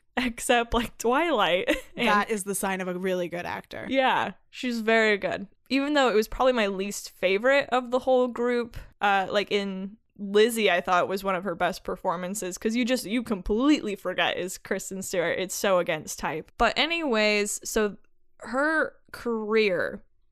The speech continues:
Speaker 1: is it queer? Her queer. <laughs>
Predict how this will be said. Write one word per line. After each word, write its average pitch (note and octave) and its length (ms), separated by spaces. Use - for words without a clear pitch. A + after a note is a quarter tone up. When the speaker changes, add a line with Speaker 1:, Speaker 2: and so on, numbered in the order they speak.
Speaker 1:
is B3 220
it B3 280
queer? G3 640
Her G3+ 140
queer. A3 800
<laughs> - 360